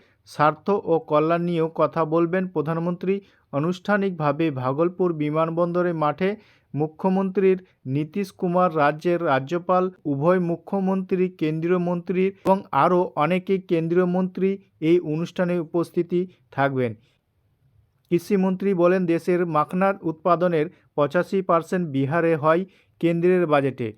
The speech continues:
তারপর বলছে, চব্বিশ তারিখে ভাগলপুর প্রধানমন্ত্রী প্রস্তাবিত কর্মসূচি হল প্রস্তুতি পর্যালোচনা করতে আসা মন্ত্রী তথ্য দিলেন। মাখনা চাষের বিষয়ে যে উপহার দেওয়া হয়েছে, তা বিহারের কৃষকদের স্বার্থে গ্রিন এয়ারপোর্ট,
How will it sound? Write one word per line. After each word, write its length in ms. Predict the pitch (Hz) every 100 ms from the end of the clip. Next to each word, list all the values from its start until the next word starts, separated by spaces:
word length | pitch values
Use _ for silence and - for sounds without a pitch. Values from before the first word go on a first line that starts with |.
| _ -
তারপর 300 | 160 185 190
বলছে, 240 | 196 202
চব্বিশ 380 | 190 165 185 185
তারিখে 320 | 190 185 190
ভাগলপুর 540 | 151 139 160 180 180
প্রধানমন্ত্রী 580 | 175 165 170 175 180 185
প্রস্তাবিত 560 | 180 156 151 175 165 180
কর্মসূচি 600 | 170 156 165 165 175 175
হল 280 | 165 170 196 - _ _ _
প্রস্তুতি 420 | 165 - 190 196
পর্যালোচনা 680 | 190 156 143 165 170 175 175
করতে 500 | 175 175 - 180 185 - _ -
আসা 440 | 127 135 190 185 -
মন্ত্রী 440 | 151 160 160 180
তথ্য 380 | 180 165 156 170
দিলেন। 320 | 165 170 135 110 _ _ _ _ _
মাখনা 400 | 139 151 151 190
চাষের 360 | 185 170 196 170
বিষয়ে 400 | 160 156 185 180
যে 180 | 170 165
উপহার 560 | 139 135 156 180 170
দেওয়া 220 | 165 165
হয়েছে, 340 | 156 160 160 190
তা 240 | 190 156
বিহারের 420 | 139 147 160 175
কৃষকদের 540 | 170 165 139 165 156 165
স্বার্থে 480 | - 165 165 196 190
গ্রিন 480 | 143 156 175 180 -
এয়ারপোর্ট, 520 | 151 156 151 190